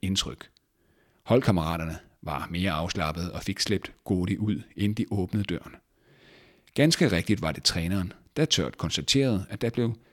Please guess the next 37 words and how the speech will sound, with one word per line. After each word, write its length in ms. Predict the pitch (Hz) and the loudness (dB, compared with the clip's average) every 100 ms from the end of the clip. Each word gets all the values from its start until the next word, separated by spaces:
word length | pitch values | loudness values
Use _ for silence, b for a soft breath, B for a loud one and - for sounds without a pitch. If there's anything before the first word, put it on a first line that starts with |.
| _ | _
spillet 320 | - 135 151 | -4 0 2
poker. 380 | - - - - _ _ _ _ - _ | 0 -2 -10 -18 _ _ _ _ -20 _
Træneren 380 | - 92 98 87 | -2 2 2 2
sluttede 280 | - 85 82 | 0 0 0
sig 120 | 78 | 0
til 100 | 92 | 2
selskabet 640 | - 110 - 110 98 92 | 4 4 2 0 0 -2
og 360 | - 113 104 98 - _ _ _ - | -2 0 2 0 -6 _ _ _ -4
tændte 300 | 82 76 76 | -2 -2 -4
en 80 | |
cigaret. 500 | 73 90 80 64 - - B B B B B B B B B B B B _ - | -4 -2 -4 -8 -12 -18 B B B B B B B B B B B B _ -2
I 100 | 120 | 2
den 120 | 139 | 2
kommende 340 | - 131 165 | 4 4 6
sæson 420 | 160 143 82 73 - - | 4 4 4 0 -4 -4
kom 180 | - 101 | -2 0
Cagliari 500 | - 104 98 101 95 | 2 2 2 0 0
ud 180 | 104 | -2
af 120 | 98 - | -2 0
starthullerne 640 | 101 87 - 85 82 87 - | 0 -2 -2 -2 -2 -4 0
som 220 | 113 110 | 2 2
ingen 240 | - 90 78 | 0 -4 -6
andre. 260 | 53 - 85 - _ _ _ _ _ _ | -8 -10 -12 -14 _ _ _ _ _ _
Fire 320 | - 101 90 | -2 0 2
sejre 420 | 82 69 71 78 | 2 0 -2 -4
i 20 | 78 | -6
de 100 | 80 | -8
første 340 | - 82 - | -6 -6 -6
fem 220 | - 101 | -2 -2
kampe, 460 | - 92 85 110 101 - | 0 -2 -2 -2 -4 0
efterfulgt 480 | 113 - - 104 | 2 2 2 2
af 80 | 85 | 0
et 100 | 82 - | -4 2
uafgjort 400 | 113 110 95 - | 2 4 0 0
resultat 560 | 76 92 - 113 - | -6 -2 0 0 -2
mod 140 | 95 101 | -6 0
Inter, 340 | 131 104 131 | 2 2 0